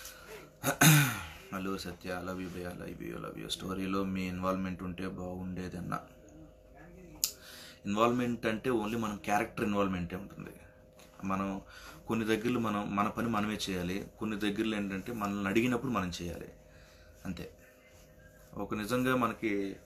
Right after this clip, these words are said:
ఆ, కాన్ఫిడెంట్ ఉంది కథలు అన్నప్పుడు మనం అసలు ఏమీ చేయకూడదు, పి-, ఆ, వేలు పెట్టకూడదు. "For your name నవ్వి చాలా రోజులైంది." ఆ, యా, డెఫినెట్గా రాబోతుంది భయ్యా, నవ్వు, నవ్వుకుందరు కానీ డెఫినెట్గా.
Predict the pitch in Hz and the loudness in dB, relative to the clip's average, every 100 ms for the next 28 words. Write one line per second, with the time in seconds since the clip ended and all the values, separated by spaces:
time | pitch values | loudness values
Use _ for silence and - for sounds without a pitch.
0 | - - - - - - 98 95 92 107 | -18 -16 -16 -16 -16 -10 -4 -4 2 2
1 | 113 127 113 104 95 98 95 104 101 110 | 2 0 0 -2 -2 -2 0 2 0 0
2 | 110 95 87 95 101 110 92 92 87 - | -2 -2 -2 -2 -2 -2 -2 -2 -4 -6
3 | - - - - 98 92 92 92 95 95 | -10 -16 -8 -2 0 0 -2 0 0 0
4 | 90 - - - - - - - - - | -2 -6 -10 -14 -18 -20 -20 -20 -20 -20
5 | - - - - - - - - 101 92 | -20 -20 -20 -20 -20 -20 -18 -10 -8 -6
6 | 90 90 90 95 95 90 95 - 87 90 | -6 -4 -4 -4 -6 -8 -10 -10 -10 -8
7 | 87 - 87 87 90 - - - - - | -8 -8 -8 -8 -8 -8 -10 -12 -20 -20
8 | - - - - - - - - - 87 | -20 -20 -20 -20 -20 -20 -20 -20 -12 -10
9 | 92 92 107 - - 95 113 104 92 95 | -8 0 2 2 0 -4 0 0 0 -4
10 | - 95 101 101 95 92 92 92 95 95 | -2 0 0 0 0 0 -2 -4 -2 -2
11 | 92 90 95 92 92 90 85 85 78 90 | -4 -4 -4 -4 -4 -4 -4 -6 -8 -8